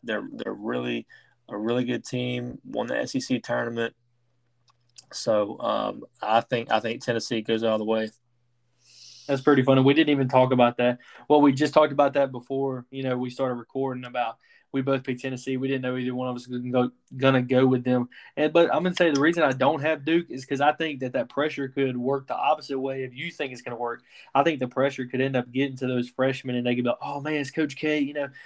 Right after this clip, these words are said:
Speaker 2: it's his last hurrah." You know, I, they're gonna be like, "Oh," and I think they're gonna get nervous, and I think they're gonna lose. And,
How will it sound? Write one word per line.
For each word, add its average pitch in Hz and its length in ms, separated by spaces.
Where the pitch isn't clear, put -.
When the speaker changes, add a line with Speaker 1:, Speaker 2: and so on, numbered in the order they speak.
Speaker 2:
it's 143 120
his 135 140
last 135 260
hurrah." 135 500
You 131 120
know, 123 240
I, 101 120
they're 127 180
gonna 127 160
be 131 80
like, 151 80
"Oh," 160 360
and 143 280
I 147 180
think 165 140
they're 143 80
gonna 139 160
get 127 140
nervous, 123 300
and 139 100
I 143 60
think 143 180
they're 131 80
gonna 123 240
lose. 127 420
And, 131 220